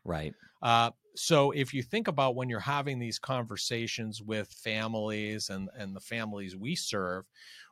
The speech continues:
Speaker 2: we're spending upwards of sixty to seventy percent of our conversations and our time around the physical and the mental health because
Speaker 1: Mm-hmm.
Speaker 2: the financial health, you know, is directly tied to that. So we spend a lot of time there. And,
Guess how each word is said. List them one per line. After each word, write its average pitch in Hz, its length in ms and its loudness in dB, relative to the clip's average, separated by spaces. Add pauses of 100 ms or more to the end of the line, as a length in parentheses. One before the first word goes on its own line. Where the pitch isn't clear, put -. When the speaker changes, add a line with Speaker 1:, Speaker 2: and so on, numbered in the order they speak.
Speaker 2:
we're 160 200 8
spending 135 640 4
upwards 120 480 2
of 104 100 -4
sixty - 400 -2
to 110 100 -4
seventy 117 400 -2
percent 113 440 -2
of 104 80 -2
our 104 160 2
conversations 113 920 -2
and 104 100 0
our 98 100 0
time 139 520 0 (320)
around 131 320 6
the 120 60 2
physical 120 500 0
and 98 100 -2
the 92 60 -4
mental 120 340 2
health 87 500 -2
because 113 580 2
Speaker 1:
Mm-hmm. 73 80 -4 (440)
Speaker 2:
the 127 100 6
financial 143 600 4
health, 123 520 2 (120)
you 127 180 -4
know, 113 240 -2
is 113 180 -6
directly 110 600 -4
tied 127 440 -2
to 104 140 -6
that. 95 300 -4 (400)
So 139 160 4
we 170 100 4
spend 226 260 4
a 175 60 4
lot 131 240 6
of 113 80 0
time 117 400 2
there. 120 320 4
And, 107 240 2